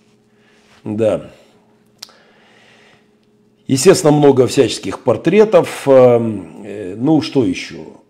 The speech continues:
А, вот он с любимой в объятиях. Ничего против не имею, благослови Господь.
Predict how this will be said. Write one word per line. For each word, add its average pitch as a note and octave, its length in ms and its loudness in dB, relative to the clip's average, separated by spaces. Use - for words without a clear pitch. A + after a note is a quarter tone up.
А, A#2+ 200 2
вот G#3 260 0
он C#3 100 -2
с - 140 -14
любимой C#3 540 -4
в G#2 100 -8
объятиях. B2 760 -4
Ничего A2+ 320 -10
против G#2 320 -10
не G#2 160 -6
имею, A2+ 400 -4
благослови G#2 540 -8
Господь. A#2+ 520 -8